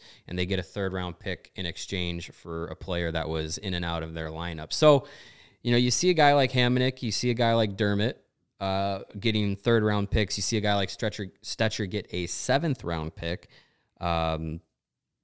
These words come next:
I think de Haan, who should definitely be on the move, uh, I think he can get at least a third round pick or multiple mid round picks or a second round pick,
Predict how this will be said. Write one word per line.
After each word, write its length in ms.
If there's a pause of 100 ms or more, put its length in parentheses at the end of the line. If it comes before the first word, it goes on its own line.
(680)
I 120
think 520
de 140
Haan, 640 (280)
who 100
should 200
definitely 380
be 160
on 140
the 80
move, 400 (640)
uh, 640
I 140
think 220
he 100
can 220
get 240
at 200
least 320
a 40
third 280
round 300
pick 260
or 200
multiple 560
mid 200
round 280
picks 280
or 260
a 60
second 380
round 260
pick, 300